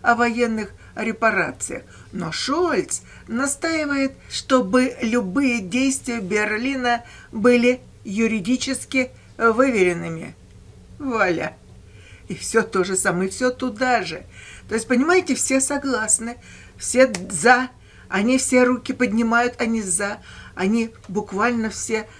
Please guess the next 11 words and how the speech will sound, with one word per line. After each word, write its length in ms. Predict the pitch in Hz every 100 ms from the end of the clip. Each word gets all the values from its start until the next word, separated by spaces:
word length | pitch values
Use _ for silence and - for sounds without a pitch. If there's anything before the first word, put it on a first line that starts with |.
| -
об 180 | - 180
этом 260 | 220 196
кричат, 480 | 170 185 185 254 269 - - - - -
но 360 | 208 233 165 - - - -
юридически 840 | 247 269 269 277 262 226 - 208
всё 320 | 190 - 175 - - -
должно 380 | 196 190 196 196
быть 180 | 180 196
выверено. 540 | 180 170 165 165 170 - - -
А 400 | - 262 254 240
у 340 | 233 208 185